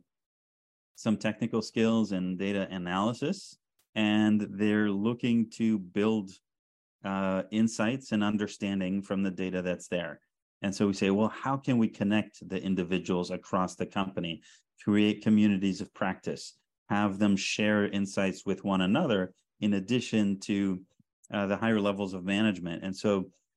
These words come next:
there's really just an ongoing trend of, um, data, because again, go back to the explosion of data,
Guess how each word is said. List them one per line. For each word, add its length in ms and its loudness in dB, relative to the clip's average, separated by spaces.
there's 420 0
really 380 2
just 300 -6
an 100 -2
ongoing 520 0
trend 500 -2
of, 380 -4
um, 400 0
data, 280 2
because 380 0
again, 380 2
go 180 0
back 300 -4
to 120 -8
the 120 -4
explosion 520 0
of 140 0
data, 420 2